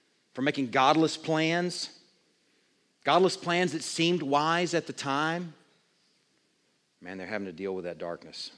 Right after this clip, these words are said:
For us, though, man, I think we have to deal with the darkness of living in a fallen world, first and foremost.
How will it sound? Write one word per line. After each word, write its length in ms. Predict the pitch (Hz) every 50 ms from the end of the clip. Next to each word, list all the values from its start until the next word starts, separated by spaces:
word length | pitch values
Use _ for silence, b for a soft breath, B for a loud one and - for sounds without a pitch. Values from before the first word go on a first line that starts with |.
| 80 -
For 180 | - - 110
us, 220 | 117 143 139 - -
though, 240 | - 139 139 135 131 123 - - _ _ _ _ _ _ _ _ _ _ _ _ _ _ _ _ -
man, 180 | 98 101 95 95
I 60 | 104
think 240 | - - 113 - -
we 100 | 110 113
have 160 | 113 110 -
to 80 | - 92
deal 260 | 82 107 113 110 110
with 100 | 107 90
the 60 | 92
darkness 480 | 80 104 107 110 - 110 98 - - - B B B B B B
of 140 | 95 82
living 300 | 90 101 104 98 101 98
in 100 | 95 95
a 40 | 92 - - _ _
fallen 340 | - 95 90 95 90 90 90
world, 220 | 85 80 78 76
first 220 | - 90 85 - -
and 80 | 73
foremost. 440 | - - 76 - - - - - -